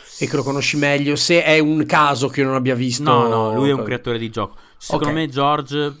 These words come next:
Speaker 2: non sarei sorpreso, mettiamola così, se George dovesse diventare in carriera prima o poi uno da dieci assist a partita.
Speaker 1: Ah, ok, perfetto. Allora è semplicemente la gara che non era, non era ideale per, ok, perfetto.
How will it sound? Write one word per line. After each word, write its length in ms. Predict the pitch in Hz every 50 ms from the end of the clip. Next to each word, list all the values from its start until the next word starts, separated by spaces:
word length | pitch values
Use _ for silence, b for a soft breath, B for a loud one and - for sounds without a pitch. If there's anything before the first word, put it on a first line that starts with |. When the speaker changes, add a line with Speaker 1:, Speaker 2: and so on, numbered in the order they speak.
| -
Speaker 2:
non 360 | - 127 131 127 139 156 175
sarei 420 | 160 - - 151 135 135 139 147 151
sorpreso, 720 | - - 156 131 123 - - 127 127 131 135 135 139 147
mettiamola 380 | 127 113 - 123 123 123 127 127
così, 360 | - 127 107 107 117 127 135
se 160 | 127 - 123 110
George 340 | 107 117 117 123 123 113
dovesse 300 | 117 113 107 110 - -
diventare 560 | 117 110 110 110 107 104 - 107 113 110 110 113
in 100 | 110 107
carriera 520 | - 110 107 104 107 107 110 110 110 107
prima 200 | - 113 104 104
o 40 | 101
poi 400 | - - 110 107 107 107 110 110
uno 200 | 107 107 110 110
da 100 | 104 101
dieci 320 | 95 98 98 95 - 95 90
assist 260 | 92 - - 101 -
a 40 | -
partita. 440 | - 65 - - - - - - - _ - -
Speaker 1:
Ah, 220 | - 202 202 202 214
ok, 220 | 214 214 160 135
perfetto. 320 | 120 165 151 - 127 123 139
Allora 160 | 151 160 160 156
è 100 | 135 143 131
semplicemente 380 | 120 147 147 143 165 160 -
la 100 | 156 147
gara 300 | 131 135 135 135 135 131
che 120 | 123 - 131
non 160 | 123 127 123
era, 280 | 123 123 123 117 117 110
non 140 | 120 120 120
era 120 | 120 117
ideale 400 | 120 110 117 107 107 107 104 107
per, 200 | - - 104 104
ok, 220 | 127 123 - - -
perfetto. 460 | - 127 - - 98 - - -